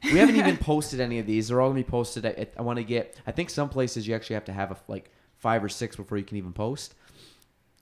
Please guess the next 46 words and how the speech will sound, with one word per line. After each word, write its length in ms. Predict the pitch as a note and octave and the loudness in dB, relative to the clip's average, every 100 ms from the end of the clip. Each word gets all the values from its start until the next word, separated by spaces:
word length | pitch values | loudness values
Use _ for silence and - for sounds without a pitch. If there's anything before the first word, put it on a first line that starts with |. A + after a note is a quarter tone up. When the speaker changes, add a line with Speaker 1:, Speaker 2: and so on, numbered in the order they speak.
| _ _ _ _ | _ _ _ _
Speaker 1:
which 200 | C3+ C3 | -4 -2
we 80 | C#3 | -2
will. 340 | G2+ F#2 - - | -2 -2 -6 -10
Speaker 2:
Yeah. 160 | A3 F3 | -2 2
Speaker 1:
So 60 | E3 | 2
this 100 | E3 | 2
hopefully 260 | D3+ D3 | 2 2
will 140 | C#3 A#2 | 2 2
be 320 | B2 A2 - _ _ | 0 -4 -10 _ _
live 420 | A2 A2+ A2 A2 | 0 4 4 4
by 100 | A2+ | 2
the 80 | G#2+ | 0
end 120 | G#2+ | 0
of 60 | G2 | -4
the 60 | G2 | -2
month. 260 | A2 A2 - | -2 -2 -6
So 220 | - G#2+ | -8 -4
hopefully 260 | G2+ G#2+ G#2 | -4 -4 -6
the 140 | G2 - | -8 -4
end 240 | A2 A2 | -4 -2
of, 200 | G#2+ F#2+ - G#2+ | -2 -4 -10 -6
uh, 360 | F#2+ F#2+ F#2 F2+ - _ _ _ _ | -4 -2 -4 -8 -20 _ _ _ _
January 640 | A2+ A#2 A#2+ A#2 A2+ A2+ A2 | -4 -2 0 -2 -2 -2 -4
twenty 400 | - A2 A2 G#2 - - | -8 -6 -4 -4 -8 -12
nineteen. 640 | A2 A2 - - D#3+ D#3+ D#3 | -4 -4 -4 -4 -2 -2 -2
So 140 | C#3 | -2
you're 100 | B2+ | 0
probably 240 | - C3 | 2 2
gonna 100 | B2 | 2
be 60 | B2 | -2
listening 300 | A2+ - A#2 | -4 -4 -4
to 40 | |
this, 180 | A2 A2+ | -2 -4
hopefully 640 | - F3+ - D3+ D#3 D3 C#3 - _ A#2 | 0 -2 0 -2 0 0 -6 -20 _ -8
binging 420 | A2 D3+ D3 D3 C#3 | -2 -2 0 0 0
it 260 | C#3+ - | -2 0
by 140 | B2+ A#2+ | 0 2
the 180 | B2 | 0
end 120 | C3 C3 | 0 0
of 40 | |
the 60 | B2+ | 2
month 300 | B2+ C3 A#2+ | 6 8 8
or 300 | B2 B2 B2 | 6 6 4
Speaker 2:
<laughs> 40 | |
Speaker 1:
early 300 | C3 B2+ B2 | 2 2 2
February. 640 | A2+ B2+ B2+ B2+ B2+ B2+ | 0 -2 2 4 4 2